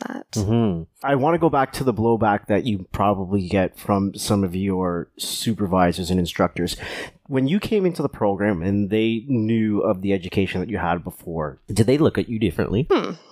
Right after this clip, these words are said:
Speaker 1: I would say definitely. I would say that osteopathy is getting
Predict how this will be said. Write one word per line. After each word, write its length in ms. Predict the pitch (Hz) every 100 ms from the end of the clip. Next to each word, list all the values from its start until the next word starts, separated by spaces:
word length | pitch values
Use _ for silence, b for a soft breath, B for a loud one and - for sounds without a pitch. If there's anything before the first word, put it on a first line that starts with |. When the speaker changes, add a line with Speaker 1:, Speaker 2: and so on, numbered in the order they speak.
| - -
Speaker 1:
I 220 | 220 226
would 140 | 233
say 380 | - 285 285 285
definitely. 500 | 277 269 330 330 359 480 - -
I 120 | 233
would 140 | 254 254
say 180 | 339 339
that 260 | 320 262
osteopathy 800 | 220 226 - 254 214 214 - 208
is 460 | - 190 190 185 -
getting 640 | - 180 185 185 185 185